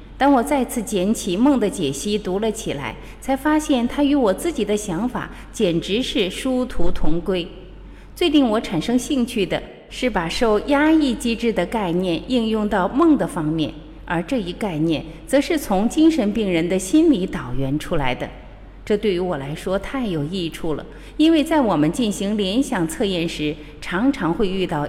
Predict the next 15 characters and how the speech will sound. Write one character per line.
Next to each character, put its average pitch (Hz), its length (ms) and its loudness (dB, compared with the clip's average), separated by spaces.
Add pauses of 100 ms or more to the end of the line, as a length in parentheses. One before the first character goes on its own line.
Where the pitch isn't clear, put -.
压 240 220 -2
抑 247 160 -2
性 170 240 -2
机 165 220 -4
制。 156 240 -8 (840)
病 247 200 4
人 208 220 2
对 220 240 2
某 160 260 0
些 202 240 0
激 247 240 -2
发 208 220 -4
性 190 260 -2
词 175 300 -4
语 165 240 -4